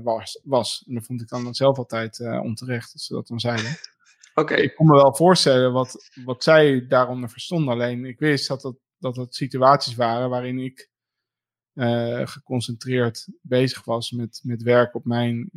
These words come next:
Speaker 1: eh, in mijn, eh, zone, weet je wel, in, in een soort van flow zat en dan gestoord werd, eh, met, met de een of andere vraag die ik er op dat moment niet bij kon hebben en, en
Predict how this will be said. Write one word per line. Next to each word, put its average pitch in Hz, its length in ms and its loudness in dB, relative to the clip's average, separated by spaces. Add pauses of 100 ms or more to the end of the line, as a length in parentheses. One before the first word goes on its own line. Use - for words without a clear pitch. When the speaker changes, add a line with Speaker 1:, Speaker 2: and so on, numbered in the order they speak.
(120)
Speaker 1:
eh, 120 300 -8
in 120 100 -4
mijn, 120 380 -2
eh, 117 240 -8
zone, 131 540 0
weet 123 200 -10
je 135 60 -12
wel, 131 100 -6
in, 123 120 -6
in 123 340 -8
een 131 140 -6
soort 123 260 -8
van 120 120 -8
flow 139 360 6
zat 117 280 -4
en 135 140 -10
dan 123 200 -8
gestoord 139 360 0
werd, 117 340 -6 (100)
eh, 117 300 -8
met, 120 280 -14
met 123 240 -6
de 123 160 -10
een 120 140 -4
of 110 60 -6
andere 117 260 -10
vraag 117 420 2 (720)
die 120 100 6
ik 135 120 4
er 127 80 6
op 117 80 0
dat 135 140 4
moment 127 200 2
niet 123 120 2
bij 135 200 6
kon 131 180 -2
hebben 117 260 -2
en, 120 220 -4
en 123 420 -6